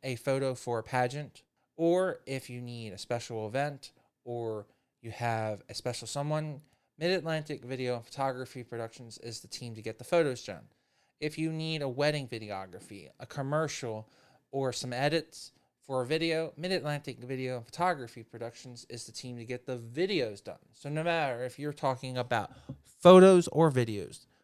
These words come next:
consider Mid-Atlantic Video and Photography Productions for your next photo or video project.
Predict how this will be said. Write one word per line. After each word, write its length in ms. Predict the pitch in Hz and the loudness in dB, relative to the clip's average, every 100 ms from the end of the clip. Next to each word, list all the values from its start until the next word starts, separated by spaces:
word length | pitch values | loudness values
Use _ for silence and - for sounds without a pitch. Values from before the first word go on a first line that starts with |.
| _ _ | _ _
consider 420 | 120 - 143 135 | -10 2 4 6
Mid-Atlantic 680 | 123 143 165 139 139 160 147 | 6 6 4 4 2 0 -4
Video 380 | 120 123 127 135 | -6 -4 -4 -4
and 120 | 113 | -6
Photography 640 | 120 - 127 120 135 156 | -8 0 0 0 -4 -6
Productions 500 | 156 127 110 - 147 | -6 -4 -4 -6 -12
for 140 | - 131 | -10 -10
your 60 | |
next 260 | 120 104 - | -8 -10 -12
photo 400 | - 113 113 151 | -6 -4 -2 -4
or 200 | - 113 | -6 -6
video 360 | 107 104 110 | -6 -8 -8
project. 440 | - - 87 - | -10 -10 -12 -12